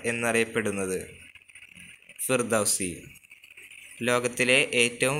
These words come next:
വലിയ ബുദ്ധമത സ്മാരകമായ ബോറോബുദൂർ പണി കഴിപ്പിച്ച രാജവംശം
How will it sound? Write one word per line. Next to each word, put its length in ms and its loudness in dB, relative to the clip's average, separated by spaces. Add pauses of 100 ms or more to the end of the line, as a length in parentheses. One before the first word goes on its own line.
വലിയ 300 2 (260)
ബുദ്ധമത 580 0 (540)
സ്മാരകമായ 920 0 (800)
ബോറോബുദൂർ 1200 2 (920)
പണി 260 2
കഴിപ്പിച്ച 520 0 (640)
രാജവംശം 840 0